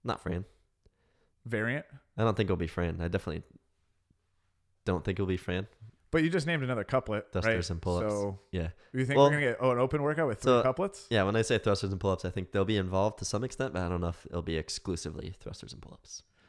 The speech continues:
Speaker 1: But I feel like those two movements have to be in there.
Speaker 2: Are you thinking we're avoiding barbells for the open?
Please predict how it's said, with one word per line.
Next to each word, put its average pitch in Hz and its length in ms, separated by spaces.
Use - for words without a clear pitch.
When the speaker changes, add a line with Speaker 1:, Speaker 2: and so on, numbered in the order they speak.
Speaker 1:
But - 320
I 92 60
feel 104 160
like 90 100
those 87 140
two - 140
movements 80 340
have 76 140
to - 80
be - 100
in 65 80
there. 80 160
Speaker 2:
Are 98 60
you 104 100
thinking 110 340
we're 98 360
avoiding 98 400
barbells 113 420
for 113 100
the 104 120
open? 151 240